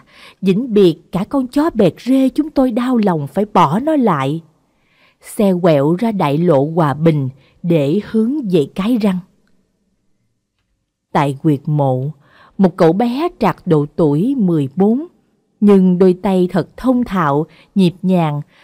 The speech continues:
với miệng hô khẩu lệnh, điều khiển lên xuống đòn tay, rút dây khéo léo, đưa êm thấm quan tài đến đáy huyệt. Họ nhanh chóng phụ giúp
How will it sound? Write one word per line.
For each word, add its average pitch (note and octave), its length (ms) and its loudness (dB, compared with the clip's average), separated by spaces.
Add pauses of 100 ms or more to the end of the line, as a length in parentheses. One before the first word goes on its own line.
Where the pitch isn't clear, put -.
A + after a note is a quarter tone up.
(140)
với C4+ 200 2
miệng E3+ 360 0
hô G3 240 0
khẩu F3+ 300 0
lệnh, F#3 220 4 (460)
điều F#3 200 6
khiển E3 360 0
lên B3+ 360 2
xuống C4 400 0
đòn D#3+ 240 2 (100)
tay, A#3+ 300 0 (320)
rút C4+ 140 2 (100)
dây F#3+ 360 4
khéo B3+ 260 2
léo, B3 340 0 (580)
đưa F#3 400 4
êm G3 260 0
thấm G#3+ 360 -6 (100)
quan G#3+ 300 -2
tài D3 300 -4
đến G#3+ 240 -4
đáy A#3+ 280 -2
huyệt. D#3+ 280 0 (840)
Họ F3 140 -2
nhanh F3+ 400 0
chóng A3+ 340 -6
phụ D#3+ 320 0
giúp B3+ 120 -2